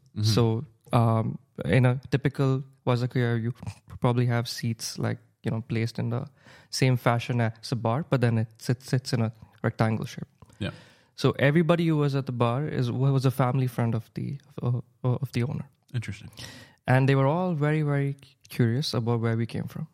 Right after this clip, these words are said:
Speaker 1: Yeah.
Speaker 2: And they all tried to speak English with us, which was very funny.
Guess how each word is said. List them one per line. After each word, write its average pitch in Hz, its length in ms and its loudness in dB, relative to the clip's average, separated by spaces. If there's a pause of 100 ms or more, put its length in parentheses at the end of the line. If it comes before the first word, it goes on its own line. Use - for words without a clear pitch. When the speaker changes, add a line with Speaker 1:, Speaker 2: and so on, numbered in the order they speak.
(140)
Speaker 1:
Yeah. 107 220 -4
Speaker 2:
And 113 200 2
they 120 60 4
all 123 140 2
tried 120 160 0
to 113 60 -4
speak - 260 -6
English 113 320 -4
with - 120 -14
us, - 140 -12
which 120 220 -6
was 107 160 -4 (540)
very 120 340 2
funny. 117 320 -6